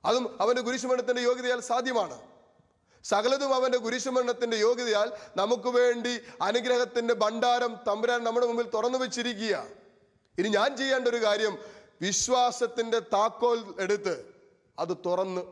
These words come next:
സ്വന്തമാക്കുക മാത്രം ചെയ്താൽ മതി. ഇവിടെ അബ്രാഹാം ചെയ്തത് അത് മാത്രമാ. വചനം ഇങ്ങനെ എഴുതി വെച്ചിരിക്കുന്നു, ഇരുപതാമത്തെ വചനം, "വിശ്വാസമില്ലാത്തവനെ പോലെ ദൈവത്തിൻ്റെ വാഗ്ദാനത്തിനെതിരായി അവൻ ചിന്തിച്ചില്ല."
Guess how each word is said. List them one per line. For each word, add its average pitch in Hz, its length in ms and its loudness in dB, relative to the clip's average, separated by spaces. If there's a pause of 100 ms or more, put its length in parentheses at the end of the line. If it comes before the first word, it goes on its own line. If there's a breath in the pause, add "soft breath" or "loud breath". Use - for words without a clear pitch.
(160)
സ്വന്തമാക്കുക 165 680 -2
മാത്രം 160 340 -4
ചെയ്താൽ 135 300 -8
മതി. - 160 -20 (880)
ഇവിടെ 170 160 2
അബ്രാഹാം 202 320 2
ചെയ്തത് 190 280 2
അത് 190 160 0
മാത്രമാ. 170 340 -2 (320 loud breath)
വചനം 208 220 2
ഇങ്ങനെ 226 180 2
എഴുതി 214 240 0
വെച്ചിരിക്കുന്നു, 180 480 -4 (1300)
ഇരുപതാമത്തെ 220 520 2
വചനം, 180 340 -2 (540 soft breath)
"വിശ്വാസമില്ലാത്തവനെ 220 1300 0
പോലെ 170 360 -6 (540 soft breath)
ദൈവത്തിൻ്റെ 247 760 2
വാഗ്ദാനത്തിനെതിരായി 233 1300 0 (160)
അവൻ 208 220 -2 (160)
ചിന്തിച്ചില്ല." 262 720 -4